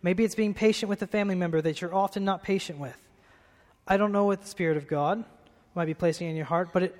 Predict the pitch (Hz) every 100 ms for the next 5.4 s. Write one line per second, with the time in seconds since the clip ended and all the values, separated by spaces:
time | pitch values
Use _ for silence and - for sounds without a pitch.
0 | - 180 - 247 214 208 - 190 185 175
1 | 190 180 - 170 165 165 160 - - -
2 | - 175 180 190 180 208 196 165 131 131
3 | - - _ _ _ _ _ _ _ 156
4 | 175 170 170 165 160 156 143 139 135 127
5 | 131 - -